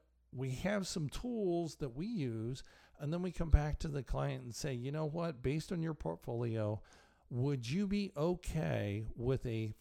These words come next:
forty-two percent drop in your portfolio?" And they would look at you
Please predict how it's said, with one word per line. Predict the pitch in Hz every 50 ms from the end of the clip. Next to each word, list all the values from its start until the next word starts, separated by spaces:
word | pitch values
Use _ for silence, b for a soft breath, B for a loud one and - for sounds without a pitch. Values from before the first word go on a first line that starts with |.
| - -
forty-two | - 165 160 170 175 175 170 180 185 170 - - - 160 151 147
percent | - - 147 120 - - 143 139 127 123
drop | 120 123 123 127 123 123 123 -
in | 131 113
your | 113 117 123 120
portfolio?" | - - - 143 127 - - - 107 110 110 101 87 87 87 - - - - b b b b b b b b b b b b b
And | - -
they | 123 120
would | 120 113 113 107
look | 120 139 135 -
at | 139 123 117 117 - -
you | 123 120